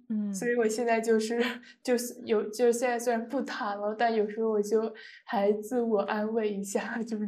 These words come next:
Speaker 2: 就觉得现在兴趣不如当初了，所以就没有再继续做下去。
Speaker 1: 嗯，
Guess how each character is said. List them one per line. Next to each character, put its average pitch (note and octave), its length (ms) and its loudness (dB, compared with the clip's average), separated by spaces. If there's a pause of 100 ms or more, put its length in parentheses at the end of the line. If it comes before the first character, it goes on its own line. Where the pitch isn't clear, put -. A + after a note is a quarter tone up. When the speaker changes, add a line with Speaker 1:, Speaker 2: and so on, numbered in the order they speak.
(120)
Speaker 2:
就 A#3 100 0
觉 G#3 200 6
得 G#3+ 100 8
现 A#3+ 260 4
在 A#3+ 180 -8
兴 - 320 -2
趣 A#3 160 -2
不 A3 180 -2
如 G3+ 180 2
当 G3+ 260 0
初 G#3 280 -2
了， G3 160 0
所 G#3 180 -2
以 G3+ 80 0
就 G3+ 180 2
没 G3 140 0
有 - 140 -2
再 - 340 -6 (400)
继 A3 180 -2
续 G3+ 280 -8
做 - 340 2
下 A#3 240 -4
去。 - 220 -8 (140)
Speaker 1:
嗯， G#3+ 420 0